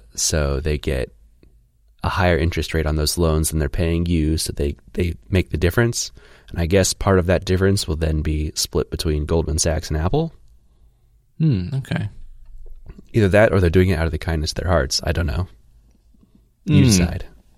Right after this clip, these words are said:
Speaker 1: <laughs>
Speaker 2: I'm going with the first one. So they're
Speaker 1: Yeah.
Speaker 2: leveraging the massive customer base and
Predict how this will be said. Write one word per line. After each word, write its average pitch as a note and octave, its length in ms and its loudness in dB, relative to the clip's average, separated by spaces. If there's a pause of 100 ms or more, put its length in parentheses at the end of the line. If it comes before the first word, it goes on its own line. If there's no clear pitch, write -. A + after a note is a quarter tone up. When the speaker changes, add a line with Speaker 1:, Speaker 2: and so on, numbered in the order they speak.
(140)
Speaker 1:
<laughs> - 1700 2 (3000)
Speaker 2:
I'm - 160 6
going C3+ 160 8
with C#3 100 6
the - 60 6
first G#2 320 6
one. F#2 240 4 (800)
So - 140 0
they're B2+ 140 6
Speaker 1:
Yeah. B2+ 80 8
Speaker 2:
leveraging C3 320 4
the G2 240 4
massive G2 640 0 (720)
customer F#2 400 2
base F2 340 2
and E2+ 380 -2